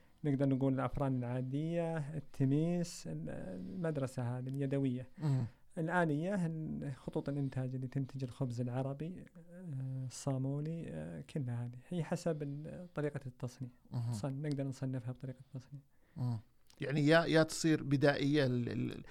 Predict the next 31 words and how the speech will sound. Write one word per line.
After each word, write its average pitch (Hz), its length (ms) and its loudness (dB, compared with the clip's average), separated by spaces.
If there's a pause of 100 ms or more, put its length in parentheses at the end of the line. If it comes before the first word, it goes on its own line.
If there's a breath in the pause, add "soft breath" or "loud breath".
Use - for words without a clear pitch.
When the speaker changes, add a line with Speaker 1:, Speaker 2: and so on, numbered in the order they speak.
(240 loud breath)
Speaker 2:
الشيء 151 200 6
القديم 139 400 8
اللي 127 160 4
هي 135 120 6
الأفران 131 680 4
التميس 127 540 0
ولا 120 140 2
الأفران 127 420 0 (500 loud breath)
العادية، 135 520 6
أو 160 200 6
تكون، 147 360 6
آه، 131 360 0
أوتوماتيكية، 131 720 0
ما 143 120 4
في 143 100 8
شيء 170 180 8
في 160 60 0
النص؟ 156 520 2
Speaker 1:
هي، 165 140 0
هي 175 40 0
كلها 185 600 2
ال-، 160 720 -8
تخبز 165 340 2
في 156 80 2
الأفران، 143 500 0
سواء 131 260 2
Speaker 2:
أي. 117 80 4
Speaker 1:
بس 139 240 -2
طريقة 156 440 0
التحضير 156 480 2
يدويا، 151 640 0